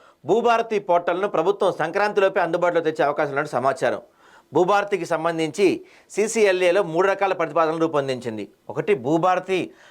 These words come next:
ప్రధాన శీర్షికగా సీఎం చిత్రం, రాష్ట్ర ప్రభుత్వ లోగోతో కీలక అంశాలన్నీ కనిపించేలా చేయటం. మరొకటి, డిప్-, సీఎం, డిప్యూటీ సీఎం చిత్రాలను జోడించి కీలక అంశాలన్నీ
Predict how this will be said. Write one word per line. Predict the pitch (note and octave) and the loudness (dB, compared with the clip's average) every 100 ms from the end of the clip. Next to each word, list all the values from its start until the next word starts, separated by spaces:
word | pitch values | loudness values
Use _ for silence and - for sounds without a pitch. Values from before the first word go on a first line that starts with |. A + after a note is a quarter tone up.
| _ D3 | _ -2
ప్రధాన | E3 G3 | 0 0
శీర్షికగా | G3 F#3+ D#3 E3 D#3 G#3 - - _ | -2 -4 -4 -4 0 0 0 -10 _
సీఎం | - E3+ G3 F#3+ | -6 0 0 0
చిత్రం, | E3+ F#3 G3 C4+ - _ - | -2 0 0 0 -8 _ -4
రాష్ట్ర | E3 G3+ F3 | -2 -2 0
ప్రభుత్వ | G3 F#3+ G3 | 0 2 2
లోగోతో | E3 E3 F3 F3 F#3+ | 2 2 0 2 0
కీలక | F#3+ _ F3 G#3 A3 | -2 _ 0 0 0
అంశాలన్నీ | F3 E3 E3+ E3 D#3+ | -4 -2 -2 -2 -2
కనిపించేలా | D3 D3+ F3 D#3+ D#3 D3 | -4 -2 -2 0 0 2
చేయటం. | D3+ D3 F3 A#3+ - _ _ - | 2 2 0 -2 -10 _ _ -4
మరొకటి, | D3+ G3+ F#3 F3 | 0 0 2 0
డిప్-, | D#3 B2 C#3+ - - | 0 -2 -4 -6 -6
సీఎం, | F3 F#3 A3+ - _ _ - | 0 0 0 -6 _ _ -4
డిప్యూటీ | F3+ - A3+ A#3 | -2 2 2 2
సీఎం | A3+ G3+ | 0 -2
చిత్రాలను | E3+ G3 F3 E3 | -2 0 0 0
జోడించి | C#3 E3+ E3+ E3 G3+ | 0 0 0 -4 -4
కీలక | E3+ G3 G3 | 0 0 0
అంశాలన్నీ | F3 D#3+ F3 D#3 D3 E3+ | -2 0 0 0 0 -2